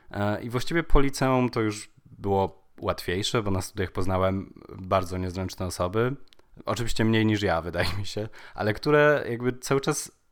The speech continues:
odpierdalają coś niezręcznego i właściwie nas to bawi, więc już mogliśmy być zawsze sobą. Wiecie, ja tak zacząłem się zastanawiać, czym właściwie n-, jest niezręczność, bo nigdy tego nie googlowałem. To właściwie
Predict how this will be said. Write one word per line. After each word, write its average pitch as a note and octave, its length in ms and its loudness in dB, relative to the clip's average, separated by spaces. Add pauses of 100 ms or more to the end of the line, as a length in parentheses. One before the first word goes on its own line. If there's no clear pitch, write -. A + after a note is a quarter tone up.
(160)
odpierdalają G2+ 720 4
coś F#2+ 140 -6
niezręcznego F#2 680 -4
i G#2 140 -6
właściwie G#2 320 -4
nas G2+ 180 -2
to G#2 80 -6
bawi, F2 500 0
więc G2 240 -2
już G2+ 320 -6 (280)
mogliśmy G#2+ 500 -4
być G2 180 0
zawsze F#2+ 340 -2
sobą. G2 420 -4 (180)
Wiecie, A2+ 320 0
ja A#2+ 100 0
tak D#3 160 0
zacząłem D3+ 340 2
się D3 100 -6
zastanawiać, C#3+ 680 -4 (140)
czym A2 260 2
właściwie G#2+ 360 -2
n-, G2 240 0
jest F#2 240 -4
niezręczność, G2 720 -2
bo F#2 120 0
nigdy G#2 300 0
tego G#2 200 0
nie G2 140 0
googlowałem. F#2 920 -2
To G2+ 80 -8
właściwie A2 340 -2